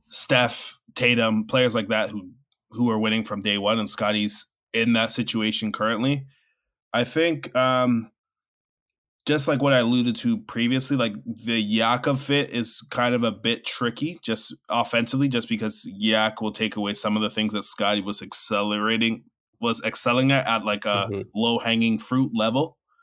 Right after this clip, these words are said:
Speaker 1: But, um, it will force him to have to probably become, A, a better shooter,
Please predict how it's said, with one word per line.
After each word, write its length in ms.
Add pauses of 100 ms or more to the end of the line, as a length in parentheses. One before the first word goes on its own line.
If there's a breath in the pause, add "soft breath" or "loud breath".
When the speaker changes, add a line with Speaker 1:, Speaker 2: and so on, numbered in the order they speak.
(600)
Speaker 1:
But, 420
um, 240
it 60
will 200
force 360
him 100
to 140
have 240
to 100
probably 420
become, 400
A, 200
a 80
better 260
shooter, 520